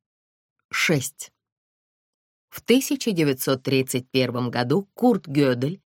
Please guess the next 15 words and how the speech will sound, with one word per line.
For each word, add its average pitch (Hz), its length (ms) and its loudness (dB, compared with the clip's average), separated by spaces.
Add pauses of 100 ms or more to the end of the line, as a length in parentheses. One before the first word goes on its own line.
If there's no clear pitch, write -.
(220)
доказал 160 520 2
две 139 260 -2
теоремы. 120 580 -4 (340)
Первая, 151 420 4
по 151 160 -4
сути, 156 460 -6 (320)
показывает, 208 600 4
что - 200 0
математика 143 720 0
содержит 131 640 0
утверждения, 127 800 2
которые, 139 420 0
возможно, 127 520 0
и 127 240 0
истинны, 143 480 -4